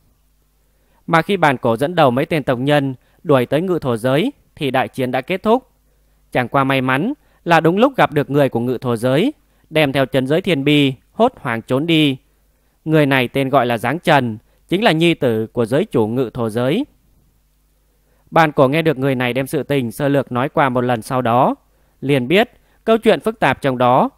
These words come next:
vượt xa khỏi sự tưởng tượng của mình. Nhưng con của cố nhân cũng không thể không cứu, thế là liền dẫn theo người này cùng hoang thổ thiên bi trực tiếp quay trở về sáng thế thần quốc. Mà bốn đại thần quốc liên quân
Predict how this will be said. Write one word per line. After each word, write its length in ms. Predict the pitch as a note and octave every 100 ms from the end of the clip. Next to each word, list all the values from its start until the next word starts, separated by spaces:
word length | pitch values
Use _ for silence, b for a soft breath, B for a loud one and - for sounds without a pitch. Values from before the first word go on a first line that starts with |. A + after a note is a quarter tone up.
| _
vượt 240 | C#3+ D3 -
xa 240 | D3+ C#3+
khỏi 180 | B2+ A2+
sự 140 | C#3+
tưởng 260 | A#2+ B2+ G#2
tượng 220 | - C3
của 160 | - A#2+
mình. 360 | C3+ C3+ A2+ G#2+ _ _ _ _ _ _
Nhưng 180 | F#3 G3
con 240 | F#3+ F#3
của 100 | D3
cố 180 | - C3+
nhân 300 | F3+ E3+ D3
cũng 140 | -
không 180 | - G3+
thể 160 | D#3+ A2
không 200 | D#3+ C#3
cứu, 380 | C3+ C3+ G#3 D4+ _ _ _
thế 140 | F3
là 220 | G3 F3 B2+
liền 180 | B2+
dẫn 140 | A2 D#3
theo 160 | F3+
người 180 | C3+ C3
này 360 | B2 B2 A#2 A2 _ _ -
cùng 160 | F#3+
hoang 180 | G#3 G3
thổ 160 | E3+ A#2+
thiên 220 | D#3 C#3
bi 320 | D3+ D3+ C3+ - _ _ -
trực 220 | E3 -
tiếp 180 | A3+ B3+
quay 140 | F#3
trở 180 | E3 B2
về 220 | A#2 A#2+
sáng 240 | A2 A#2+ C3
thế 160 | D3
thần 180 | F3 C3 G#2+
quốc. 340 | F#3 B3 - _ _ _ _ _ _ _ _ _ _ _ _ _ _
Mà 180 | D3+ C#3+
bốn 180 | C3 E3
đại 140 | F3
thần 160 | C3+ A#2+
quốc 180 | F#3+ F#3+
liên 180 | D#3+
quân 360 | C#3 E3 D#3 C3+